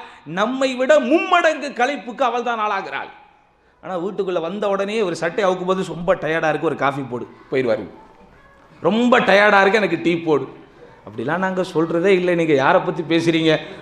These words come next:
அப்படின்னு யாரும் நினைக்கிறீங்களா? சிரிக்கிறத பார்த்தா அப்படிதான் தெரியுது. இல்ல, சொல்லுவாங்க சில பேர், நம்ம யாரும் சொல்றது இல்ல,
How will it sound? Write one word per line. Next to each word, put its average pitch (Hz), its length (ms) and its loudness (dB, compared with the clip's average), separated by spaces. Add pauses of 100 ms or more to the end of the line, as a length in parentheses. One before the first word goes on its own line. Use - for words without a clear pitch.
அப்படின்னு 185 220 4
யாரும் 196 260 6
நினைக்கிறீங்களா? 185 480 4 (960)
சிரிக்கிறத 220 460 2
பார்த்தா 185 220 0
அப்படிதான் 180 420 0
தெரியுது. 165 320 0 (260)
இல்ல, 262 160 2
சொல்லுவாங்க 285 480 6
சில 185 200 4
பேர், 143 260 -2
நம்ம 127 200 -6
யாரும் 208 200 2
சொல்றது 226 340 0
இல்ல, 220 480 0